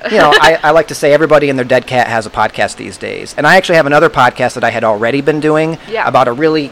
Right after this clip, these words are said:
Speaker 2: eh, nerdy series of books that I like.
Speaker 1: Aw, nice. <laughs>
Speaker 2: Yeah, right. So, um, so I thought, "Well, you know, why don't I start a, a show about atheism?" You know, I'm in Indiana.
Speaker 1: Mm-hmm.
Speaker 2: Uh, Indiana's a very, very, very red state.
Speaker 1: Yep.
Speaker 2: So, like, these are the
Speaker 1: <laughs>
Speaker 2: places where we have to be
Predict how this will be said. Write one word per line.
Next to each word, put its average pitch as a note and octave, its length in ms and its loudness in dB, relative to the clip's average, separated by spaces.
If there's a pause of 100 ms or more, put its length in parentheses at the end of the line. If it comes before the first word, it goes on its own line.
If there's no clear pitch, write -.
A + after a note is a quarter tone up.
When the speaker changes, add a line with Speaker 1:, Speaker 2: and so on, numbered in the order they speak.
(120)
Speaker 2:
eh, D#3+ 240 -4
nerdy C#3+ 340 0
series C#3 320 0
of A2+ 100 -8
books B2 220 -2
that C#3+ 100 -4
I B2+ 100 4
like. C3 340 2 (100)
Speaker 1:
Aw, F#3+ 220 0
nice. G#3+ 320 0
<laughs> E4+ 40 -2
Speaker 2:
Yeah, E4 160 2 (120)
right. D#3 220 6
So, D#3+ 340 4
um, D3 260 2
so E3+ 140 -2
I D#3 100 4
thought, D#3 220 -2
"Well, A#3 160 0
you C#4 100 -2
know, A3+ 140 2
why G3+ 200 4
don't A3+ 140 0
I A3 80 2
start G#3 280 2
a, G3+ 280 4
a F#3 40 -2
show D#3 200 2
about E3+ 240 2
atheism?" C3 500 -4
You B2 60 -6
know, B2 140 0
I'm D3 180 -2
in F3+ 80 0
Indiana. B2+ 640 -2 (180)
Speaker 1:
Mm-hmm. F#4 220 -8
Speaker 2:
Uh, B2+ 160 -6
Indiana's C#3+ 420 -2
a B2+ 60 -6
very, C#3+ 240 2
very, D#3 240 4
very C#3+ 260 2
red B2+ 240 0
state. C3 460 -4
Speaker 1:
Yep. F#3+ 320 -4
Speaker 2:
So, D3+ 140 2
like, C#3+ 260 0
these F#3 240 -2
are G#3 80 2
the G#3 40 0
Speaker 1:
<laughs> G#3+ 120 2
Speaker 2:
places F3+ 320 -2
where D#3 120 0
we C#3+ 140 -2
have D3 260 0
to D3+ 60 -8
be C3 340 -6